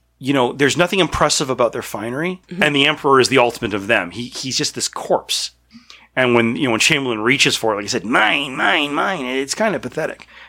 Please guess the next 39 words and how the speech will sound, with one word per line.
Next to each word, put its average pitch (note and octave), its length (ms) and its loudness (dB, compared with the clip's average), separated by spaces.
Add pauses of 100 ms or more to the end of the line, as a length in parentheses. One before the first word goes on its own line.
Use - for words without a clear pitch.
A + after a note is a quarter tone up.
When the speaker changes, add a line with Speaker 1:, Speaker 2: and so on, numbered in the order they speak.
Speaker 1:
You C#3+ 80 0
know, D3 40 4
we D3 80 4
sort G3 160 6
of D3 80 0
go C#3 100 6
back C#3 280 2
and B2+ 120 -12
forth C3+ 200 -2
between C3 260 -4
the A2+ 60 -2
two C#3+ 180 -2
of B2+ 60 0
them A2 160 0
dying, A#2+ 420 2
and A#2 240 -2 (240)
you B2 180 0
look D3+ 160 4
at A#2+ 60 4
the A#2 80 0
difference A#2+ 480 0
that A#2+ 160 -8
the A#2 60 -10
Skeksi D3 560 2
Emperor B2 340 0
dies, A2+ 560 2 (880)
and B2 140 0
there's A#2+ 180 4
nothing B2 760 0 (1040)
respectful A#2+ 640 0
about G#2+ 240 2
his G2 160 -8
death. G2+ 240 -2
There's A2+ 180 -4
nothing A2 340 -6 (160)
dignified G#2+ 680 -2
about G2+ 260 -4
his G#2+ 200 -16
death. G2 340 -10